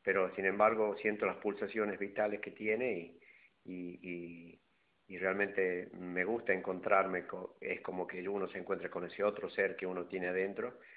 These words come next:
y que lo largó y uno dice, "Pensar, y esto, esto es mío, esto está dentro de, de mi yo más profundo".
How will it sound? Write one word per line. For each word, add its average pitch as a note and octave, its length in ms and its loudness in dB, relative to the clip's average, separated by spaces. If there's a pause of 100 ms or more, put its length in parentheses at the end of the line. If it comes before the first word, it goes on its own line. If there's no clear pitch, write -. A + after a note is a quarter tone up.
(200)
y - 80 -12
que F#2 100 2
lo F2+ 160 2
largó G#2+ 600 2 (100)
y F2+ 440 -8
uno G2 200 -2
dice, F#2+ 220 -2
"Pensar, G#2 420 -4
y G2+ 100 0
esto, G#2+ 260 -2
esto A2+ 260 -4
es F#2+ 100 -4
mío, G#2 280 0
esto G2 200 -4
está F#2+ 420 -2
dentro F#2 380 -2
de, E2 180 -6 (280)
de - 220 -6
mi F2 120 -6
yo G2 160 2
más F2+ 180 -4
profundo". - 560 -14